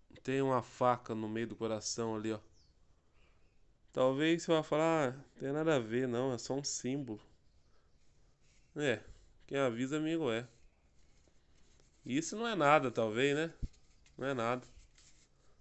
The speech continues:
Pra muitos. Mas fazer o quê? Não contém quantidade significativa. Esse aqui também não. Fica atento aí. Falou?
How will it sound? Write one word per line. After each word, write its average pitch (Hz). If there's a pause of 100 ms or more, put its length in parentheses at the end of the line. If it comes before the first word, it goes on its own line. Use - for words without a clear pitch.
Pra 110
muitos. 117 (1160)
Mas 107
fazer 110
o 120
quê? -
Não 123
contém 131
quantidade 123
significativa. 123 (720)
Esse 117
aqui 123
também 135
não. 131 (760)
Fica 139
atento 143
aí. 104 (1080)
Falou? 147